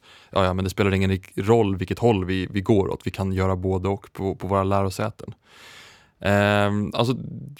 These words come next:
det finns ju en lite sjuttiotalsär över hela debatten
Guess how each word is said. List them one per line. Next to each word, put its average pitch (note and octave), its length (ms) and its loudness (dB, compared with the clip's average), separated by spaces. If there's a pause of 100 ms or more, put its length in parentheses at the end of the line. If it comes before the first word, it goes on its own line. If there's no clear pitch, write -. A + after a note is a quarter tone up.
(220)
det C3+ 80 4
finns D#3 240 4
ju - 20 2
en E3 40 4
lite D#3 180 4
sjuttiotalsär A2 960 2
över G2+ 340 2
hela G2+ 300 0
debatten G2 800 -2